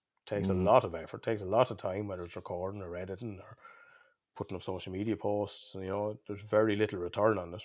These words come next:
Speaker 1: bar
Speaker 2: Mm-hmm.
Speaker 1: those big wins that you get. And then wins you
Speaker 2: That's
Speaker 1: get
Speaker 2: it.
Speaker 1: are, they're the big ones, like.
Speaker 2: Mm-hmm.
Speaker 1: Yeah.
Speaker 2: Big time, yeah. So,
Speaker 1: Mm.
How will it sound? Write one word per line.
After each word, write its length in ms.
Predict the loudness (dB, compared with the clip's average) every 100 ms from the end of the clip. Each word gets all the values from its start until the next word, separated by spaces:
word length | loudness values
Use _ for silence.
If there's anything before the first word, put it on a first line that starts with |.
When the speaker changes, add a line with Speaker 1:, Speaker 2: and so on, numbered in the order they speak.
| -16 _ _ -6
Speaker 1:
bar 300 | 0 2 6
Speaker 2:
Mm-hmm. 260 | 6 6 2 -2 -20 -16 -2
Speaker 1:
those 300 | -2 -2 -2
big 260 | -2 -2
wins 280 | -2 -4 -6
that 160 | -12 -14
you 80 | -14
get. 140 | -14 -10
And 120 | -2
then 180 | 0 2
wins 240 | 0 2
you 80 | -2
Speaker 2:
That's 120 | 0
Speaker 1:
get 100 | -2
Speaker 2:
it. 80 | -2
Speaker 1:
are, 200 | -6 -8 _ _ _ _ _ _ -4 0
they're 160 | 2
the 80 | 0
big 240 | -4 -4
ones, 220 | -6 -10 -14
like. 220 | -18 _ _ _ _ 0
Speaker 2:
Mm-hmm. 300 | 4 6 4 0 _ _ _ _ _ _ _ _ _ -18
Speaker 1:
Yeah. 240 | -18 -20 _ _ _ _ _ 2
Speaker 2:
Big 180 | 2 2
time, 200 | -6 -6 _ -10
yeah. 220 | -4 -4 -6 _
So, 220 | 0 0 0
Speaker 1:
Mm. 220 | -6 -8